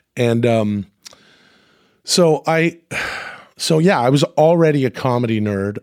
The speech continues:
I already, my, my sort of what I thought was funny was molded by those people. And so you're a young person and you're literally just kinda trying to copy it and kinda trying to,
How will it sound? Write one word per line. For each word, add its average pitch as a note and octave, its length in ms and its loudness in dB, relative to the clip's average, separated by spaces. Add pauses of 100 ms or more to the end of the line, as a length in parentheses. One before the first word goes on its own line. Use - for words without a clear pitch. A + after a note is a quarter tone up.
(120)
I A2 180 0
already, B2+ 680 2 (1500)
my, C#3+ 600 0 (800)
my C3 280 0
sort C3+ 300 0
of A2 160 0
what A#2 160 -2
I A#2+ 140 -2
thought A2+ 200 -2
was G#2+ 120 -10
funny G#2+ 260 -4
was F#2 160 -6
molded A2+ 720 -2
by G#2 160 -4
those G#2 280 -6
people. F#2+ 560 -10 (600)
And A2 440 -2 (160)
so - 160 -6
you're A2+ 240 -2
a A2 40 0
young B2+ 360 -2
person A#2 400 -4
and A2 100 -2
you're G#2+ 160 -4 (180)
literally F3+ 500 0
just G#2 240 -10
kinda A#2 200 -4
trying G#2+ 280 -8
to G2 40 -10
copy G#2 520 -8
it A#2 200 -8 (580)
and G2+ 280 -10
kinda A2 240 -6
trying G#2+ 400 -6
to, G2+ 420 -6